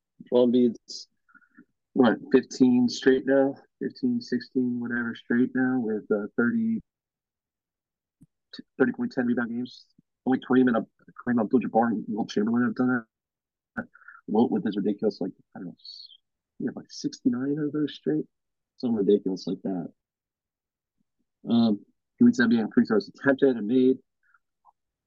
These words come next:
And he's almost, and that's on average. He averages, like, um, I think twelve, twelve, around twelve and a half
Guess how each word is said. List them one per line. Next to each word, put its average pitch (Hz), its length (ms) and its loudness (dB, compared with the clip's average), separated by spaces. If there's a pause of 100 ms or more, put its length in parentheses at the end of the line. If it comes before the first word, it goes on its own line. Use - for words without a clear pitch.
(160)
And 127 160 4
he's 143 220 2
almost, 143 440 -2 (320)
and 131 140 0
that's 143 240 -4 (560)
on 131 200 -2
average. 117 580 -4 (520)
He 139 180 4
averages, 127 300 2 (2250)
like, 101 180 2 (1160)
um, 104 340 -6 (320)
I - 40 -12
think - 200 2
twelve, 117 340 4 (500)
twelve, 113 340 0 (840)
around - 340 -2 (220)
twelve 220 200 0
and - 160 -2 (480)
a - 20 -2
half 95 220 -4